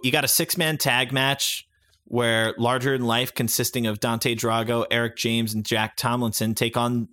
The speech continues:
the Major Pod, Brian Myers, Mark Sterling, and Matt Cardona. Uh, the Cap T V title is gonna be up. Slade, the reigning champion, is gonna be taking Aaron Rourke. Aaron Rourke, who's been teaming up with Shook Crew as of late.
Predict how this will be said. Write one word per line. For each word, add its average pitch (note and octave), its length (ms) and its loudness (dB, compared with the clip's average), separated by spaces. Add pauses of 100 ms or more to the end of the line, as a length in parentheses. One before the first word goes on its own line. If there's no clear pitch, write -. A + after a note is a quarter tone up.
the - 80 -2
Major D3 320 0
Pod, F#2 380 0 (320)
Brian C3+ 260 2
Myers, B2 460 2
Mark A#2+ 200 0
Sterling, A2+ 400 2
and A#2 80 0
Matt G#2 220 0
Cardona. B2 560 0 (560)
Uh, A#2+ 240 4 (120)
the B2 60 0
Cap C3+ 280 0
T C#3+ 140 2
V C#3+ 120 2
title C#3 460 2
is B2 100 0
gonna C3+ 220 0
be C3+ 320 0
up. C#3 320 0
Slade, C3 500 2
the B2+ 80 0
reigning B2 300 2
champion, B2 400 2
is A#2 80 0
gonna A#2+ 160 0
be A2+ 80 0
taking A2+ 360 0
Aaron A#2 300 2
Rourke. G#2+ 480 0
Aaron A2 240 0
Rourke, G#2+ 360 0
who's A2 180 -4
been A2 180 -2
teaming G#2+ 340 -2
up A2 160 -2
with A2 200 -2
Shook - 240 -2
Crew A#2 180 -2
as A2 180 0
of A2+ 140 -4
late. A#2+ 300 0